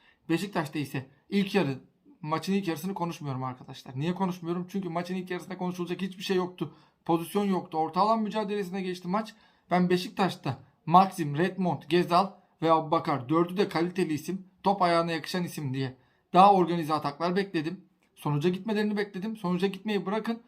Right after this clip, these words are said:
Üç dört tane yaptıkları pasın dışında başka hiçbir şey yapmadılar. Topu dolaştırdılar yalandan.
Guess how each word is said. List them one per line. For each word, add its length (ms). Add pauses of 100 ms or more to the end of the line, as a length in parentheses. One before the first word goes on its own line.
(260)
Üç 180
dört 220
tane 160
yaptıkları 460
pasın 280
dışında 300
başka 260
hiçbir 160
şey 120
yapmadılar. 600 (280)
Topu 420 (260)
dolaştırdılar 640
yalandan. 560